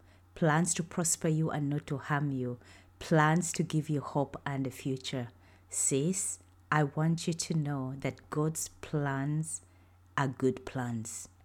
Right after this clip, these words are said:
And whatever you're going through, there's something good that's gonna come out of that. God has good plans for you. So sis, as you navigate through this festive season, no matter what burdens you've got,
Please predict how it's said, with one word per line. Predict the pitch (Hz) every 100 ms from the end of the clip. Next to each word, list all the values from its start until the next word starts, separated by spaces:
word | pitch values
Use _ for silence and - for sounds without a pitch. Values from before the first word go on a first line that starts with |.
| -
And | 175 175
whatever | 160 - 170 185 208 220 - -
you're | 160
going | 151 156 185
through, | 185 - 156 165 - - -
there's | 170 - 180 165
something | - 165 160 160 147
good | 143 135
that's | 131 -
gonna | 156 139
come | - - 127
out | 131 -
of | 123
that. | 123 - - - - - -
God | 165 160 170 170 165 -
has | 156 147 147 147
good | - 143 139 -
plans | - 131 127 -
for | - 139 127
you. | 120 117 107 - - -
So | - - 160
sis, | 156 - 170 202 - - - - - -
as | 170 165 165
you |
navigate | 156 165 196 190 147 139
through | - - 160 147
this | 143 135 - - -
festive | - 190 190 - 196
season, | - - 165 147 151 151 147 151 - - - 151
no | 143
matter | 143 160 190
what | 165 170 165
burdens | - 151 147 147 143
you've | 151 135
got, | - 131 131 131